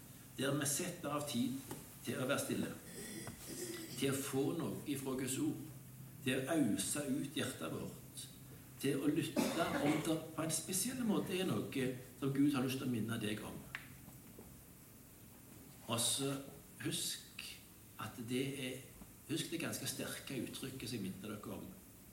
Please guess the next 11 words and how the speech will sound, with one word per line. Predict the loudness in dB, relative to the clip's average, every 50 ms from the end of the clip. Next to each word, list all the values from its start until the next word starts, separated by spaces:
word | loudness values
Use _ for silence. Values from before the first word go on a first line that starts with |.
| -6 -4
En | -4 -2 -4 -6 -6
ting | -4 -4 -2 -2 -4 -6 -8 -12 -12 -8 -4
er | -2 -2 -2
nødvendig. | -2 -6 -6 -8 -10 -10 -12 -14 -14 -16 -16 -16 -16 -16 -18 -18 -18 -18 -18 -18 -14 -8 -6
Jesus | -4 -2 -2 0
sier | -2 -2 -2 -2
det | -4
så | -4 -4
sterkt | -4 -6 -6 -6 -8
som | -10 -10
det. | -12 -12